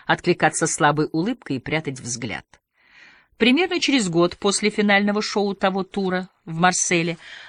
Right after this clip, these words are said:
в июне тысяча девятьсот девяностого года, мы приняли участие в проходившем в Неборте Open Air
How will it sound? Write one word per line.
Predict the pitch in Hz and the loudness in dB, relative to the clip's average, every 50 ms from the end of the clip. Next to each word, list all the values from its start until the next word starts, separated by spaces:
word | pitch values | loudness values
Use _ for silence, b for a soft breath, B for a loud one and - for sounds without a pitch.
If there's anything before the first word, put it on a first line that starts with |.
| B B B | B B B
в | 175 190 196 | 0 4 4
июне | 240 247 302 339 311 269 | 6 6 6 4 2 0
тысяча | - - 285 277 - 262 - - 196 | 0 0 0 0 0 0 -2 -2 -2
девятьсот | 185 185 175 - 208 196 | -2 -2 -2 0 0 0
девяностого | 185 180 170 165 160 - - - 156 147 156 | 0 0 0 0 0 0 -2 -2 -2 -2 0
года, | 170 220 269 285 330 320 320 - _ _ - | 0 2 2 2 2 0 -2 -6 _ _ 0
мы | 180 185 233 294 330 | 4 4 6 4 4
приняли | - 294 294 311 311 294 | 2 0 0 2 2 2
участие | 262 226 - - 233 240 262 - - - 262 | 2 0 2 4 4 4 4 2 0 -2 -2
в | 254 | -2
проходившем | - 202 - - 185 190 185 220 214 - - - 196 185 - - | -2 -2 0 2 2 2 2 0 -2 -2 0 0 0 0 0 -2
в | 156 151 147 156 | -4 -2 0 2
Неборте | 185 185 180 180 175 165 190 220 233 247 - - - - 269 262 254 b b b b b b - | 4 6 6 4 4 4 4 4 4 2 0 -4 -4 -2 -2 -2 -2 b b b b b b 4
Open | 202 226 226 226 220 - 226 220 214 208 - | 6 6 6 6 4 2 2 2 2 2 2
Air | 185 170 160 151 143 147 143 160 | 2 2 2 2 0 -2 -4 -4